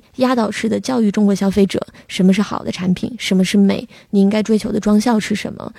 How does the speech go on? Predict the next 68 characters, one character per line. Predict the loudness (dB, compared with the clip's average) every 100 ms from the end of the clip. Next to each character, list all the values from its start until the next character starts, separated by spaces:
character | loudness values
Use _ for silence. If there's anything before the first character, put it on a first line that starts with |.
| -2
那 | 0 0
他 | 0 0
们 | 4 4
的 | 2
十 | -2 -2
代 | -2 -2
经 | 0 0
典 | 0
单 | 0 2 2
品 | 0 -6
是 | -6 -4 -4 -4 -12 _
这 | -2 0
个 | 0
全 | 0 2 2
球 | 0 -8 -6
都 | -4
是 | -2
这 | -2
样 | -2
的 |
一 | -4
款 | -6 -8
产 | -10 -10
品。 | -10 -12 -16 -20 -20 -8
所 | -2
以 | 0
说 | 0
对 | 0 -2
于 | -2
中 | -4 -2
国 | 0 2
女 | 2
性 | 0 -2 -2
的 |
皮 | -2 -8 -10
肤 | -6 -4 -4 -6 -20 _
的 | -10 -10
特 | -8 -2 -2
质 | 0 -2 -2
的 | -2 -2 -4
兼 | -2 2 2
顾， | 0
其 | -4 -6
实 | -4
是 | -4 -2 -4 -4 _
肯 | -4
定 | 0 2
比 | 0 -2 -6
亚 | -6 -6
洲 | -4 -4 -2
的 |
一 | -4
些 | -6
品 | -6 -6
牌 | -6 -10 -12
和 | -6 -6
中 | -2 -2
国 | -2 -4
的 | -6
一 |
些 | -8
品 | -8 -10
牌 | -12 -12 -6
要 | -2
弱 | -2 -2
很 | -6
多 | -10 -14
的。 | -14